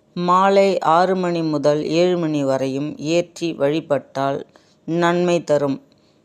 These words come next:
பிரதோஷ வேளையான மாலை நாலு முப்பது மணி, ஆறு மணி வரை சிவபெருமானுக்கும்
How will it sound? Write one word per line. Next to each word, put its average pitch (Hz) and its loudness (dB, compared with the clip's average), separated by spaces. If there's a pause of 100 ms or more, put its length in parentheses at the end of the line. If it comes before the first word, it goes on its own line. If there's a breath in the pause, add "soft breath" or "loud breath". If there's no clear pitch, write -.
(160)
பிரதோஷ 170 2
வேளையான 165 4
மாலை 156 4
நாலு 151 2
முப்பது 151 -2
மணி, 143 -2
ஆறு 139 2
மணி 139 -2
வரை 135 0 (540 soft breath)
சிவபெருமானுக்கும் 175 0